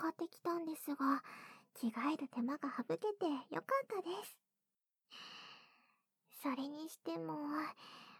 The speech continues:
お兄さんは魔法少女の格好の方が精子がいっぱい出るんですね。お精子を抜くときに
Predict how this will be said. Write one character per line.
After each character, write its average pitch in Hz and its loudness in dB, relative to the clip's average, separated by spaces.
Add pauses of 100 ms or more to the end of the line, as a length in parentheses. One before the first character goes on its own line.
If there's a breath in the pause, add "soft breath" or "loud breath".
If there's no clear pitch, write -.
(200 loud breath)
お 254 0
兄 254 4
さ 285 -2
ん 254 0
は 214 2 (180)
魔 240 4
法 330 6
少 440 4 (160)
女 453 6
の 311 2
格 - -2
好 294 0
の 320 0
方 370 4
が 302 4 (640 loud breath)
精 339 8
子 - -2
が - -8
い 247 -10
っ - -10 (240)
ぱ 339 6
い 359 2
出 381 6
る 403 6
ん 415 8
で 370 4
す - -12
ね。 302 -6 (1900 loud breath)
お 240 4
精 339 2
子 285 2
を 262 4
抜 220 2
く - -10
と 277 -4
き - -6
に 285 -2